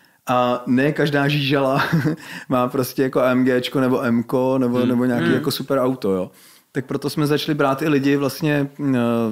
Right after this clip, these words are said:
Speaker 1: jak říkáme, jako z ulice, který, eh, mají super vztah k tomu autu. Prostě má Mitsubishi Lancer Evo, který si prostě staví deset let,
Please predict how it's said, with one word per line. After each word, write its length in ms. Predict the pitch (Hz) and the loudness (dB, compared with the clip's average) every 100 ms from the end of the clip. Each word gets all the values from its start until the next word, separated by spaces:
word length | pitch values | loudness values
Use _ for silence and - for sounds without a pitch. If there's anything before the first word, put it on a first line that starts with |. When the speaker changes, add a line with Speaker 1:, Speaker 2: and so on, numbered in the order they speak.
| 107 _ _ - | -6 _ _ -6
Speaker 1:
jak 100 | 123 | -2
říkáme, 320 | 123 131 127 | -2 0 0
jako 140 | 123 | 0
z 100 | - | -4
ulice, 680 | - 127 120 120 127 107 120 - - _ | -2 0 0 -2 -2 -2 -2 -10 -20 _
který, 540 | - 113 113 110 110 | -4 0 0 -2 -4
eh, 40 | - 120 107 107 107 | -6 -6 -2 0 0
mají 180 | 117 | 0
super 480 | 120 - - 139 131 | -2 -4 -4 0 0
vztah 300 | 127 - 117 - | -2 -4 -8 -4
k 40 | |
tomu 260 | 120 110 110 | -2 0 0
autu. 440 | 107 107 101 95 - - - | -2 0 0 -2 -4 -20 -20
Prostě 360 | - - - 113 | -20 -8 0 2
má 380 | 110 110 110 110 | 2 2 2 2
Mitsubishi 920 | 107 104 104 104 110 - 117 110 - | 2 0 0 0 -2 -4 -4 -2 0
Lancer 360 | 110 107 117 113 | -2 -2 -6 -4
Evo, 340 | 123 113 113 | -4 -2 -2
který 260 | 107 113 110 | -2 -4 -4
si 160 | - | -6
prostě 240 | 113 107 113 | -8 -8 -8
staví 360 | - 113 113 | -8 -6 -6
deset 440 | 117 110 - 113 - | -6 -6 -6 -6 -2
let, 360 | 113 110 110 | -2 -2 -4